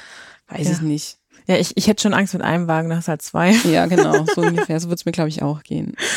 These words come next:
Speaker 2: Ja, nee, also ich glaub tatsächlich, für solche Leute ist auch eher tatsächlich das Wohnmobil ein Argument.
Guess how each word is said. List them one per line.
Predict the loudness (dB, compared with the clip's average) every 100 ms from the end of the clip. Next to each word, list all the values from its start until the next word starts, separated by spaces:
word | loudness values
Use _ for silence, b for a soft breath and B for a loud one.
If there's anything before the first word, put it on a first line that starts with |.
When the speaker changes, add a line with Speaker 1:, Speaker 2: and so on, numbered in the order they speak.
| B 4
Speaker 2:
Ja, | 6
nee, | 6 6
also | 4
ich | 4
glaub | 4
tatsächlich, | 4 2 0 0
für | 0
solche | 2 0 0
Leute | -2 -2
ist | -2 -2
auch | -2 -2
eher | 0 0
tatsächlich | 0 0 -2 -4
das | -6
Wohnmobil | -4 -2 -4
ein | -4
Argument. | -4 -4 -2 -2 -4